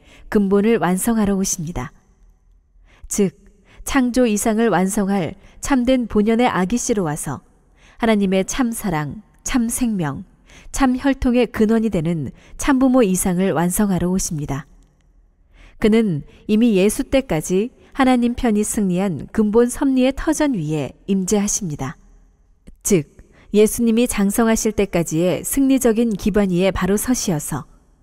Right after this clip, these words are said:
그가 못다하신 신부를 찾아 참부모가 되시어 만민을 구해주시는 것입니다. 그러므로 참부모는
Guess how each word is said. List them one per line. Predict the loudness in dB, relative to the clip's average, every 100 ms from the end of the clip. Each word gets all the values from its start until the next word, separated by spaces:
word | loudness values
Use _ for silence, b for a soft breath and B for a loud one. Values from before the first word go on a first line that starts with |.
| _ b b b
그가 | 2 2
못다하신 | 2 0 2 0 0 0 -2 -4
신부를 | -4 -2 0 2 0
찾아 | -2 -6 -4 -6 -10 _ b b b
참부모가 | -2 0 2 2 2
되시어 | 0 -2 -4 -4 -4 -4 -8 b b
만민을 | 0 2 2 2 2 0
구해주시는 | 0 2 4 2 -4 -4 -4 -2
것입니다. | -4 -4 -6 -6 -8 -12 _ _ _ _ _ _ _ _ _ _
그러므로 | 0 2 4 2
참부모는 | 2 -2 0 0 0 0 -2